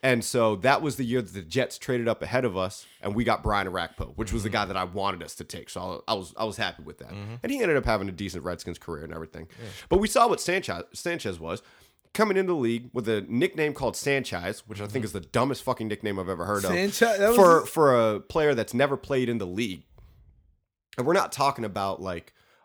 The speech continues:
Speaker 1: a LeBron type player who, a guy who was dubbed the king before he got into the league.
Speaker 2: Not at
Speaker 1: You're
Speaker 2: all.
Speaker 1: calling a dude the Sanchez? Like,
Speaker 2: <laughs>
Speaker 1: God dang. And,
Speaker 2: <laughs>
Speaker 1: and I didn't think he was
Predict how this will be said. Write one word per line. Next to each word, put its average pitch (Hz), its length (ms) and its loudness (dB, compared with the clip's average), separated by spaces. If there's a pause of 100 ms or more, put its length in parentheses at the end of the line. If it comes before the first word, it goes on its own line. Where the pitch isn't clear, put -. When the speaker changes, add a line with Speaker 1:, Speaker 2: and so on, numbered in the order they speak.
Speaker 1:
a 120 40 6
LeBron 92 720 -2
type - 360 -6
player 90 400 -4
who, 92 420 -8 (300)
a 104 80 -6
guy 101 200 0
who 101 80 -4
was 98 140 -6
dubbed 101 260 -2
the 92 60 -6
king 95 300 -6
before 95 260 -6
he 90 60 -8
got 90 200 -6
into 92 160 -10
the 90 60 -8
league. 92 260 -6 (140)
Speaker 2:
Not 92 120 -8
at 87 80 -8
Speaker 1:
You're 87 100 -2
Speaker 2:
all. - 60 -6
Speaker 1:
calling 269 260 4
a 240 60 2
dude 196 380 -4
the 120 100 2
Sanchez? 190 1080 -2 (480)
Like, 214 300 2 (400)
Speaker 2:
<laughs> - 340 -10
Speaker 1:
God 151 580 2 (100)
dang. 202 420 0 (140)
And, 185 280 0 (140)
Speaker 2:
<laughs> 135 120 -8
Speaker 1:
and 202 140 6
I 208 160 12
didn't 254 220 2
think 214 220 2
he 196 240 -6
was 156 560 2